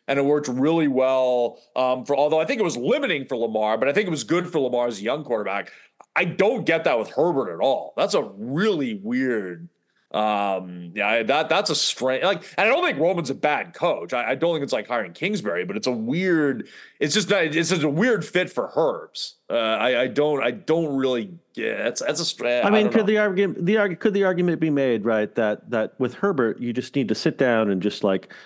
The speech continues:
Speaker 2: we are just going to let his physical gifts take over this game, right? And so let's just be as simple and straightforward as we can.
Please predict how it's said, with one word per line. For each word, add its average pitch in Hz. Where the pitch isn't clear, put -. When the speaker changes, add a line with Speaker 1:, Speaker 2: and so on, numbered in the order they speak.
Speaker 2:
we 143
are 131
just 120
going 113
to 107
let 104
his 104
physical 101
gifts 92
take 101
over 92
this 85
game, 82
right? 90
And 101
so 120
let's 131
just 127
be 113
as 101
simple 107
and 92
straightforward 98
as 87
we 92
can. 117